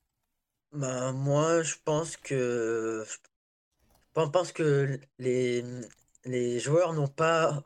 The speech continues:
oublié ce qui s'est passé l'année dernière et, et je pense, et, et donc je pense que justement que si ils abordent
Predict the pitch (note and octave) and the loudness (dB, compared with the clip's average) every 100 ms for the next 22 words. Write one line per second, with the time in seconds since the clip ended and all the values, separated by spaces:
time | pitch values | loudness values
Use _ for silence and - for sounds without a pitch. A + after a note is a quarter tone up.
0 | _ D3+ E3 D3+ D3+ E3+ F3 - D3 D3 | _ 0 2 2 2 2 0 -2 -2 0
1 | C#3 C#3 C#3+ C#3 B2+ C3 F3 - C#3+ C3+ | 0 0 0 2 0 0 0 0 0 0
2 | B2 C3 _ C#3+ C3+ C3 B2+ B2 A#2 C#3 | -2 -4 _ -2 2 4 2 0 0 -2
3 | C#3+ F#3 F3+ D#3 D3 D3 C#3+ C#3+ D#3+ E3 | 2 0 0 0 2 2 2 0 -2 0
4 | F3+ D#3 D#3 C#3+ D#3+ D#3+ D#3+ C#3 A2+ - | -2 -2 -4 -2 -2 -2 -2 -4 -6 -6
5 | E3 E3+ D#3+ C3+ - D3 D3 D3 C#3 | -8 -6 -4 -2 2 2 4 2 -2